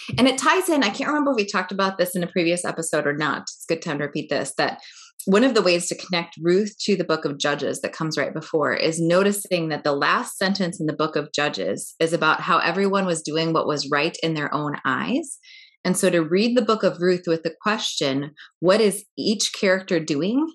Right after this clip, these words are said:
And what does that say about what right and good looks like in that person's eyes? If that's what we're told it's like in that time period, what does good look like in Naomi's eyes? What does good look like in Ruth's eyes? What does good look like in Boaz's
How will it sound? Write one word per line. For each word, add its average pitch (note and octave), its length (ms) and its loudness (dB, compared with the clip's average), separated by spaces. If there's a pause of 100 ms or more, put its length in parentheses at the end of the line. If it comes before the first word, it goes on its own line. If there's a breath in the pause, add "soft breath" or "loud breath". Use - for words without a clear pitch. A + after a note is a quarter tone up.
(120)
And E3 140 2
what F3+ 180 4
does G3+ 200 0
that - 260 -2
say F3 340 0
about E3 300 0
what E3 180 2 (120)
right D#3+ 400 -2
and D#3+ 220 0
good E3 320 4
looks E3+ 280 0
like G#3 240 -2
in D3+ 220 -2
that C#3+ 240 0 (100)
person's D3 500 -4
eyes? - 480 -4 (300)
If D#3+ 200 -2
that's F3 280 2
what G#3+ 140 2
we're F#3 140 2
told E3 300 2
it's C3 160 -2
like C#3 280 0
in F3 100 -2
that E3 240 -4
time F3+ 200 -2
period, C#3+ 340 0
what E3 140 4
does G3 220 0
good E3 260 4
look E3 160 0
like D#3 220 -2
in E3+ 120 -4
Naomi's F#3 460 0
eyes? A#2+ 260 -4
What E3 100 4
does D3+ 220 0
good E3 220 4
look E3 200 2
like C#3+ 220 -2
in C#3 140 -4
Ruth's A3+ 340 0
eyes? C#3 340 -2 (300 loud breath)
What F#3 100 2
does E3+ 200 4
good F#3 240 4
look E3+ 200 2
like D3 220 -4
in D3+ 160 -2
Boaz's C#3+ 600 -2